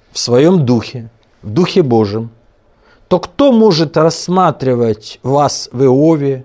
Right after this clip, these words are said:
в Моисее, или в Петре, или в Павле? Вас рассматривать в этих неплохих образах, я сказал, может рассматривать только мудрость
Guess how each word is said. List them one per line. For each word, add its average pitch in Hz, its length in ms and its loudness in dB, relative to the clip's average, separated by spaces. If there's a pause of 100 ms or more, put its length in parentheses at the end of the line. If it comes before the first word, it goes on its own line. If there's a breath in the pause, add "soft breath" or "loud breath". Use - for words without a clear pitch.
(120)
в 107 100 -8
Моисее, 135 840 -2
или 127 300 -4
в 104 80 -8
Петре, 135 540 -2
или 117 340 -6
в 101 80 -10
Павле? 90 360 -8 (640 soft breath)
Вас 226 220 -2
рассматривать 156 840 -2 (500)
в 131 160 -2
этих 147 440 0
неплохих 180 960 -2
образах, 101 540 -2
я - 140 -14
сказал, - 380 -20 (600 soft breath)
может 147 280 -4
рассматривать 127 800 -4
только 175 680 0 (120)
мудрость 120 480 -8